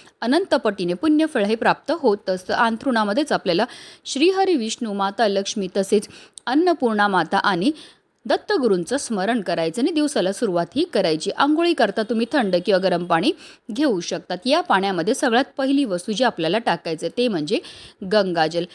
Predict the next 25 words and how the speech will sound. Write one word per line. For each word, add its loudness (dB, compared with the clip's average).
गंगाजल 2
टाकून -2
स्नान 0
केल्यामुळे -2
आपल्याला 0
तीर्थक्षेत्री -2
स्नान -4
केल्याचं 0
पुण्य 0
तर -2
प्राप्त -2
होणारच -4
आहे, -4
पण -6
आपल्याकडनं 0
झालेल्या -2
कळत -4
नकळत -4
पापांपासून -2
सुद्धा -2
आपल्याला 0
मुक्तता 0
हे -4
मिळणार 0
आहे. -6